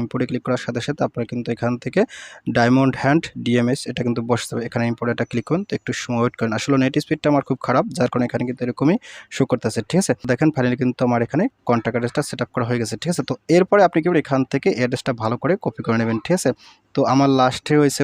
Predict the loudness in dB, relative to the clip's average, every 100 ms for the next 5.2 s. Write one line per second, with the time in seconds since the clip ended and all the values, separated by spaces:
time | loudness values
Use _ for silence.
0 | 2 2 2 0 0 0 -2 2 0 0
1 | 0 2 2 2 0 -2 -2 _ -20 -2
2 | 0 0 -2 -2 -2 -2 2 2 2 0
3 | 0 0 -2 -4 -4 -2 0 0 -4 -2
4 | -4 -2 0 0 0 -4 -20 _ -10 0
5 | 4 6